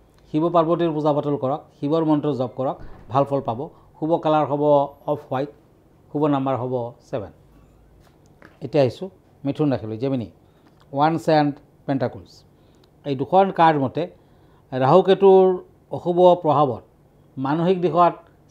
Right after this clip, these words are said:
চাপ সৃষ্টি হ'ব, টেনশ্যন বৃদ্ধি হ'ব, কিছুমানে ক্ষয় ক্ষতিৰ সন্মুখীন হ'ব পাৰে। মিথুন ৰাশিৰ জাতক জাতিকাসকলে বাধা বিঘিনিৰ মাজেৰেও লাহে লাহে আগবাঢ়িব। সপ্তাহটোৰ শেষৰ ফালে কিছু শুভ ফল, শাৰীৰিক সমস্যা থাকিব। এই সপ্তাহটোত পাৰিবাৰিক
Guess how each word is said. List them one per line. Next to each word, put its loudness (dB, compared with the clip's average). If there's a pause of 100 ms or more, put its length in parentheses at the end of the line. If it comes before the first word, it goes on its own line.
চাপ 2
সৃষ্টি -4
হ'ব, -2 (720)
টেনশ্যন 2
বৃদ্ধি 0
হ'ব, 0 (640)
কিছুমানে 0
ক্ষয় 2
ক্ষতিৰ 0
সন্মুখীন -2
হ'ব 2
পাৰে। -12 (720)
মিথুন -2
ৰাশিৰ 4
জাতক 0
জাতিকাসকলে 2 (1000)
বাধা 0
বিঘিনিৰ 0
মাজেৰেও 2
লাহে 4
লাহে 6
আগবাঢ়িব। 0 (140)
সপ্তাহটোৰ -2
শেষৰ -2
ফালে 0
কিছু -6 (400)
শুভ -4 (140)
ফল, -2 (380)
শাৰীৰিক 2
সমস্যা 0
থাকিব। -4 (560)
এই 2
সপ্তাহটোত 2 (500)
পাৰিবাৰিক 2